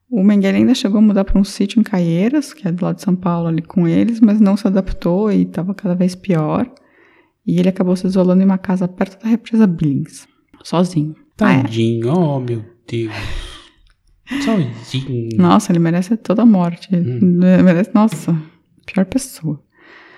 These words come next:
Speaker 1: Bem, enfim, aí ele confinou-se em casa. Ele já tava meio velho e tava cada dia mais doente. Ele tinha pressão alta, enxaquecas, insônia, próstata inflamada, reumatismo e uma perna que vivia inchada.
Speaker 2: Hum, câncer no reto.
Speaker 1: É, ele vivia com medo dos caçadores de nazista, dormia com uma velha pistola Mauser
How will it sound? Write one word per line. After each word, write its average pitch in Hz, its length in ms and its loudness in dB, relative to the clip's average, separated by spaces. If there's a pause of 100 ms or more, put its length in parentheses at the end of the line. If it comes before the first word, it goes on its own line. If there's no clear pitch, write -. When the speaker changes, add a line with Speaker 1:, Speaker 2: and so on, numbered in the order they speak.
(140)
Speaker 1:
Bem, 233 200 6
enfim, - 320 2
aí 180 240 2
ele 262 120 4
confinou-se 247 560 2
em 269 40 6
casa. 165 280 2
Ele 165 80 0
já 196 140 2
tava 180 220 0
meio 202 200 6
velho 196 540 4
e 190 140 4
tava 185 400 -2
cada 180 200 0
dia 180 120 6
mais 196 180 4
doente. 190 420 4 (680)
Ele 165 120 -4
tinha 180 100 -2
pressão 185 380 2
alta, 190 320 2
enxaquecas, 180 720 -2
insônia, 190 420 2
próstata 240 580 -2
inflamada, 175 520 2
reumatismo 208 720 4
e 202 40 6
uma 208 140 4
perna 202 320 4
que 202 140 0
vivia 185 240 0
inchada. - 480 -2 (100)
Speaker 2:
Hum, 113 80 -8 (160)
câncer 120 380 -4
no 127 80 -8
reto. - 440 -10 (380)
Speaker 1:
É, 170 240 4
ele 190 140 6
vivia 202 320 4
com 220 140 4
medo 190 220 6
dos 180 200 -4
caçadores 170 480 0
de 175 80 4
nazista, 180 560 0
dormia 190 320 4
com - 100 -12
uma 180 140 4
velha 175 200 2
pistola 180 380 -2
Mauser 170 640 0